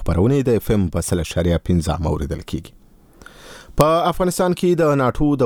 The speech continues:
غوڅ ملاتړ ماموریت وایي وسلوال طالبان دي یا د سولې مذاکرو ته حاضر شي او یا به د جګړې په ډګر کې وځپل شي. بلخوا د سولې عالي شورا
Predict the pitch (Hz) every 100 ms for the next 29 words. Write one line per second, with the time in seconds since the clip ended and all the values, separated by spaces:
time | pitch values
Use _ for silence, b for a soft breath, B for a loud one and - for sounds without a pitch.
0 | 110 135 131 113 120 117 104 101 104 110
1 | 113 143 - 117 110 110 107 95 101 110
2 | 107 104 95 87 - 104 107 104 101 85
3 | 85 - 90 110 123 127 123 139 156 143
4 | 131 123 113 107 139 135 - 110 92 98
5 | 113 98 - 82 78 78 82 - - _
6 | B B B B B - 113 127 120 -
7 | 143 139 147 151 143